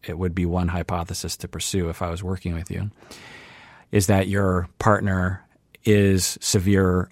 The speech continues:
unaware, borderline person. Um, and, uh, one of the things about them is that when you get angry at them, obviously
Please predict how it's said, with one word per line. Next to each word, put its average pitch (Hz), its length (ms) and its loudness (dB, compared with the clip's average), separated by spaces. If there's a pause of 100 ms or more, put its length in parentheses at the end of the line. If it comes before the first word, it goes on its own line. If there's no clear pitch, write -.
(140)
unaware, 95 540 4
borderline 90 540 2
person. 92 400 -6 (720)
Um, 110 360 6 (560)
and, 117 460 6 (500)
uh, 107 680 2 (200)
one 127 320 4
of 139 80 8
the 120 60 4
things 110 400 4
about 120 540 4
them 90 440 2 (300)
is 107 220 4
that 107 280 4 (1080)
when 123 600 6 (120)
you 110 600 6
get 104 180 4
angry 135 340 6
at 90 100 0
them, 90 280 2
obviously 90 640 2